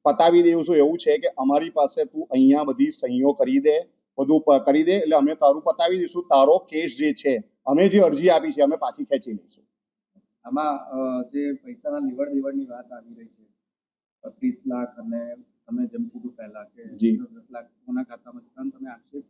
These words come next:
Speaker 2: પૂર્વ પ્રમુખ વિજય શાહ સામે પણ કર્યા છે, એ શું?
Speaker 1: પૂર્વ પ્રમુખ વિજય શાહ જેટલું પણ છે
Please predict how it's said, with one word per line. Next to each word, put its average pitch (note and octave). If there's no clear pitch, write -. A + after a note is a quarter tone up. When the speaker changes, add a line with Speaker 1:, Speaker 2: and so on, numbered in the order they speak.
Speaker 2:
પૂર્વ C3+
પ્રમુખ C#3
વિજય C3
શાહ B2
સામે B2+
પણ A#2+
કર્યા G#2
છે, -
એ D3
શું? -
Speaker 1:
પૂર્વ C3+
પ્રમુખ D3
વિજય B2
શાહ C3+
જેટલું E3
પણ D3+
છે C3+